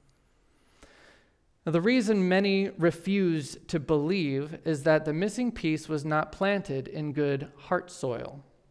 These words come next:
What do I mean by that? Do you remember Jesus' parable of the soils, commonly called the parable of the sower? Let me read it for us.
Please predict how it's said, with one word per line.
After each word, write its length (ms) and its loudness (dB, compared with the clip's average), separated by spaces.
What 160 -4
do 60 2
I 140 -2
mean 200 -2
by 140 -4
that? 320 -8
Do 60 -4
you 80 2
remember 300 0
Jesus' 520 -6
parable 460 -2
of 120 -2
the 80 -6
soils, 720 -4
commonly 360 -2
called 300 -4
the 40 -8
parable 440 -4
of 100 -6
the 100 -8
sower? 480 -4
Let 100 0
me 80 2
read 200 4
it 100 -2
for 200 0
us. 300 -4